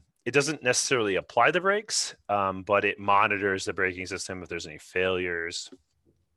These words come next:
Or you might have one that's connected to the engine. It's managing the engine. So if the engine needs to fire a particular cylinder, it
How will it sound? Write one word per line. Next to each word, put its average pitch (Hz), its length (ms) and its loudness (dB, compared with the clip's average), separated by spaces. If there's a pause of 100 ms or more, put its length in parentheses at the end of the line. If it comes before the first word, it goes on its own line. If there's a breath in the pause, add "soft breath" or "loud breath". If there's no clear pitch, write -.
Or 98 80 -8
you 101 80 -2
might 95 140 0
have 95 140 -2
one 95 120 -6
that's 90 160 -6
connected - 280 -10
to 92 40 -10
the 87 160 -4
engine. 95 360 -4
It's 87 200 -10
managing 87 400 -4
the 80 80 -10
engine. 90 440 -10 (680 loud breath)
So 82 180 -8
if 78 100 -10
the 87 120 -2
engine 90 280 -6
needs 87 280 -6
to 85 160 -4
fire 90 380 0
a 87 80 -2
particular - 340 -14
cylinder, 90 480 -6
it 85 140 -4